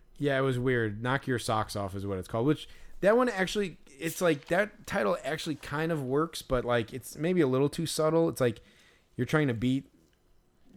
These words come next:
it's weird 'cause it's saying, like, like, "Beat your so-," like, you know, "Beat your, your favorite Sox player" or something.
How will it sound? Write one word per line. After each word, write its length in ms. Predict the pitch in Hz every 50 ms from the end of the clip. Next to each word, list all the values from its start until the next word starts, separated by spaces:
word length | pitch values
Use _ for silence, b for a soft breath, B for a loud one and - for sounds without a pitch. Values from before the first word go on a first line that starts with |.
| - _ _ _ _
it's 200 | - 160 147 -
weird 340 | 160 190 214 190 175 143 123
'cause 160 | 143 135 123
it's 140 | 131 117 -
saying, 160 | 151 147 139
like, 140 | 127 113 104
like, 200 | 120 110 107 -
"Beat 220 | - 127 139 160 143
your 160 | 123 110 104
so-," 240 | - - 127 127 127 -
like, 240 | 135 120 113 110 127
you 60 | 123
know, 100 | 113 104
"Beat 320 | 98 95 104 120 127 - - - - -
your, 160 | - 110 107 98 - -
your 160 | 127 113 107 -
favorite 320 | - 117 113 110 101 -
Sox 280 | - 110 107 104 - -
player" 400 | - - 98 92 87 85 82 82
or 60 | 85
something. 420 | - 95 90 85 - 87 85 80